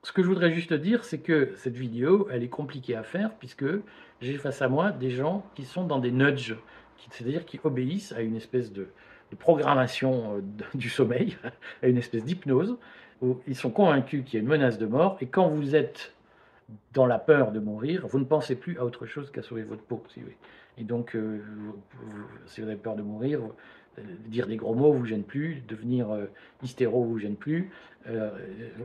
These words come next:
vous êtes complètement dominé par votre instinct de survie. C'est ce que, euh, Cass Sunstein, dans son livre, appelle les humans contre les econs, les humains contre les économiques, c'est-à-dire ceux qui réagissent par l'émotion au lieu de ré-, réagir par la rationalité.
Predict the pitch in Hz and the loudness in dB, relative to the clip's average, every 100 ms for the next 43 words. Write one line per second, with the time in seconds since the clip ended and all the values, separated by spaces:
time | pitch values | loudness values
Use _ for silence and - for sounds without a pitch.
0 | 107 110 123 139 139 127 131 127 120 113 | -12 -4 -2 -2 -2 0 -2 0 -2 0
1 | 120 117 120 151 139 113 110 110 - 110 | -2 0 0 0 0 -2 -4 -8 -8 -10
2 | - 90 107 165 - - - - - 127 | -10 -10 -8 -10 -12 -20 -20 -10 2 2
3 | 104 - - 123 117 117 117 110 107 101 | 2 -8 -2 0 0 -2 -4 -4 -6 -10
4 | 98 95 - _ _ _ - 147 127 131 | -14 -16 -18 _ _ _ 4 4 6 0
5 | 117 - 127 113 - 104 110 147 - 123 | 0 0 0 0 -6 -8 -8 -8 -8 -8
6 | - 123 117 139 151 127 120 - - - | -4 -2 0 2 2 0 -2 -8 -12 -8
7 | 117 110 113 127 123 110 85 - - - | -6 -6 -4 -4 -4 -4 -6 -14 -20 -20
8 | - - - - - 117 120 131 135 127 | -20 -20 -20 -18 -8 -6 -2 2 2 2
9 | 113 110 117 113 120 - 110 117 156 - | -2 -6 -4 -2 0 2 2 0 -6 -14
10 | - - - _ _ _ _ _ _ _ | -20 -20 -20 _ _ _ _ _ _ _
11 | _ _ _ _ _ _ _ _ _ _ | _ _ _ _ _ _ _ _ _ _
12 | _ _ - - 123 120 123 - - 156 | _ _ -20 -6 -2 2 0 0 2 2
13 | - 127 127 139 143 120 120 120 - 175 | 2 2 2 2 0 0 2 0 0 0
14 | 135 135 127 123 - 123 120 143 - 135 | 0 0 0 -2 -2 -4 -2 -2 -2 0
15 | 117 113 - 123 107 101 - | 0 -4 -6 -6 -6 -8 -10